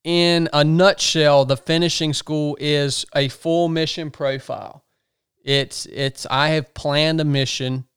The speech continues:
that is similar to a mission that I would have planned for a seal platoon, uh, as a seal instructor.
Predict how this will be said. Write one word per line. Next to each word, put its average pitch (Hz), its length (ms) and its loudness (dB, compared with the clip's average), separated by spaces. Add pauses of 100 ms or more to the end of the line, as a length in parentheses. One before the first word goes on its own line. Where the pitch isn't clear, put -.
that 127 280 2
is 127 200 0
similar 147 520 2
to 147 200 -2
a 135 60 2
mission 135 440 2
that 131 100 0
I 127 120 4
would 127 200 0
have 127 200 -2
planned 131 520 0 (300)
for 139 240 0
a 127 40 0
seal 143 320 -2
platoon, 120 580 -4 (500)
uh, 131 180 -6
as 139 300 2
a 131 40 -8
seal 139 360 -6
instructor. 131 680 -10